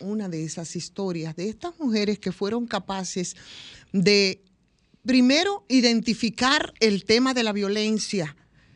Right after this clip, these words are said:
que las lleva en muchos casos a la muerte. Después,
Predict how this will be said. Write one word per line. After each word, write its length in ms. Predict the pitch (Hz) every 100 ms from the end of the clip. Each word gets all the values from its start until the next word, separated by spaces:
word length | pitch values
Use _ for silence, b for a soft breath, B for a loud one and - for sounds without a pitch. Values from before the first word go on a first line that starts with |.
| b b _
que 120 | 214
las 240 | 196 208 -
lleva 460 | 220 254 285 302 -
en 220 | - 196 185
muchos 360 | 226 240 240
casos 480 | - 226 233 240 -
a 60 | 202
la 100 | 170
muerte. 680 | 180 196 196 175 156 147 - b b b b b b _ -
Después, 720 | 196 220 - 247 311 359 -